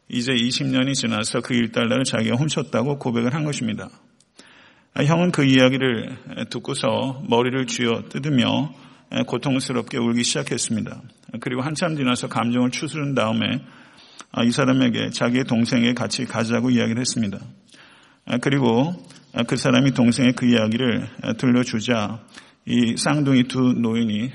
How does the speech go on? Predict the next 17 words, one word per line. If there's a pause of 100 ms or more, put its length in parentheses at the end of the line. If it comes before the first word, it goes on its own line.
(160)
주체할
수
없이 (160)
격한
감정에
사로잡혀서 (460)
눈물을
흘렸던
것입니다. (800)
단
일
달러에 (100)
얽힌 (340)
오해를
인해서
그토록
절친했던